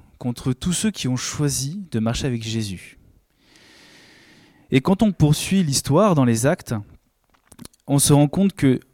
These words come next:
au chapitre neuf, on a le retour de Saul et il y a comme quelque chose qui s'est encore plus endurci à son égard. On est dans Acte neuf,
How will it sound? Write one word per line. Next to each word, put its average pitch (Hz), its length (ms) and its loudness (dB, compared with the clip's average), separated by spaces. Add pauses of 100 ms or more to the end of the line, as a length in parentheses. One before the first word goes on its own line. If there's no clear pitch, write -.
(140)
au - 80 0
chapitre 165 460 2
neuf, 165 480 0 (240)
on 135 100 4
a 180 80 8
le 165 60 8
retour 170 560 6
de 135 100 2
Saul 185 360 6 (840)
et 143 480 4 (580)
il - 60 0
y 147 40 4
a - 20 4
comme 196 220 6
quelque 139 180 2
chose 175 260 4
qui 131 140 -6
s'est - 240 0
encore 170 380 0
plus 175 340 0
endurci 160 840 0
à 131 100 -6
son 123 180 -4
égard. 113 460 -2 (920)
On 131 60 0
est 160 80 6
dans 160 120 4
Acte - 320 -2
neuf, - 680 0